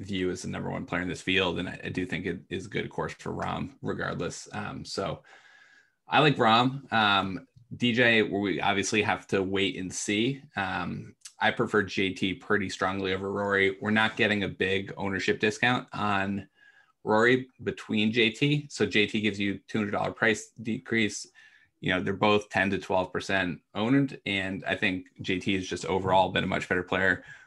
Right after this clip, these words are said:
Rory did win the Wells Fargo on a course that is one of the strongest course fits for him. So he's obviously showed a little bit of form, but his overall play this year has definitely been lagging behind J T. So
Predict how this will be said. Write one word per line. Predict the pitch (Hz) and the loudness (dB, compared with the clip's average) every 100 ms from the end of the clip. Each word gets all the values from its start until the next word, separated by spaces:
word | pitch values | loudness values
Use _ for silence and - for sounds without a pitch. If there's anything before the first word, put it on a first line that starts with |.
| _ - | _ 0
Rory | 104 101 | 2 2
did | 95 98 95 - | 4 2 2 0
win | 98 101 95 98 | 0 2 2 2
the | 95 | 0
Wells | 90 90 | 0 -2
Fargo | - 113 110 104 101 - | 2 4 4 4 4 2
on | 101 | -2
a | 92 | -2
course | - 92 95 | 0 -2 0
that | 92 87 | 0 0
is | 87 90 - | 0 -4 -2
one | 95 | -2
of | 95 | -2
the | 92 | -4
strongest | - 90 92 - | -4 -4 -4 -4
course | 90 87 | -4 -2
fits | 90 - | -4 -4
for | 90 | -4
him. | 104 104 107 - - - _ | 0 2 2 -4 -18 -20 _
So | - - 92 87 76 | -8 -2 0 0 -4
he's | 80 101 95 90 - | -6 -6 -6 -8 -6
obviously | 98 92 98 | -6 -6 -6
showed | - 90 | -4 -2
a | 62 | -2
little | 82 95 101 | -4 -2 -2
bit | 107 | 2
of | 117 | 0
form, | - 131 127 | 2 4 4
but | 104 - - | 4 0 0
his | 110 92 92 | 0 0 -2
overall | 95 98 92 92 | -4 0 -2 -2
play | - 92 95 | -2 -2 -2
this | 90 - | -4 -4
year | 92 90 | -2 -2
has | 95 - | -2 -4
definitely | 90 95 98 | -6 -4 -2
been | 90 92 - - _ _ | -2 -4 -8 -16 _ _
lagging | 95 92 92 92 95 | 0 2 2 -2 -6
behind | 90 - 87 87 | -8 -4 -4 -2
J | 87 80 | -4 -6
T. | - 85 | -6 -6
So | - 92 85 87 | -4 -4 -4 -6